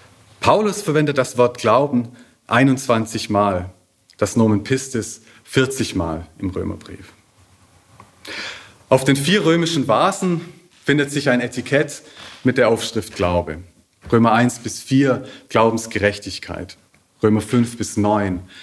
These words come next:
Glaubenswirkungen. Römer neun bis elf, Glaubensparadox.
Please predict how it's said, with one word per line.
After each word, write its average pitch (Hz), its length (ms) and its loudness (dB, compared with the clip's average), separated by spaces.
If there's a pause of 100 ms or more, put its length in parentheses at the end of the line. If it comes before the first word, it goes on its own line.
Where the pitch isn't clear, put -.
(220)
Glaubenswirkungen. 107 1120 0 (400)
Römer 113 220 6
neun 113 260 4
bis - 160 -8
elf, 147 420 0 (440)
Glaubensparadox. 107 1200 0